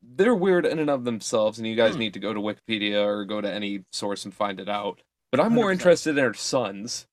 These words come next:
Speaker 2: Yeah, <laughs> yeah.
Speaker 1: She has thirteen sons. The two, well, the two of them have thirteen sons.
Speaker 2: Yeah.
Speaker 1: They are the Yule Lads. You may or may not have heard of them. Um,
Speaker 2: Oh,
Speaker 1: but yeah,
Speaker 2: yeah.
Speaker 1: the Icelandic Yule Lads.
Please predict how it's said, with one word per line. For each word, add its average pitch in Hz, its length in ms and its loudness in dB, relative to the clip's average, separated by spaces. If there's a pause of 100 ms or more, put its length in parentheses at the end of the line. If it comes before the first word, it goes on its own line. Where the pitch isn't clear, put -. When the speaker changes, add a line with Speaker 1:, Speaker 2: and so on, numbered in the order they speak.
(320)
Speaker 2:
Yeah, - 640 -2
<laughs> - 20 -4
yeah. 113 480 -6 (100)
Speaker 1:
She 165 260 2
has 160 220 4
thirteen 185 540 -2
sons. 110 680 -2 (240)
The 117 100 -4
two, 110 340 -4
well, 110 160 4
the 107 120 -4
two 135 180 0
of 104 60 -2
them 107 140 -2
have 104 180 -4
thirteen 104 400 -8
sons. 110 420 -6 (260)
Speaker 2:
Yeah. 123 140 -8
Speaker 1:
They 202 140 6
are 196 280 6
the 147 200 2
Yule 135 340 2
Lads. - 560 -10 (140)
You 139 120 0
may 170 220 4
or 170 80 4
may 147 160 2
not 127 180 2
have 107 100 -2
heard 101 220 -6
of 95 100 -8
them. 156 340 -2 (480)
Um, 156 440 0 (540)
Speaker 2:
Oh, 131 180 -10
Speaker 1:
but 233 80 -2
yeah, 123 140 6
Speaker 2:
yeah. 120 100 -2
Speaker 1:
the 123 100 6
Icelandic 175 600 2
Yule 151 220 0
Lads. - 500 -6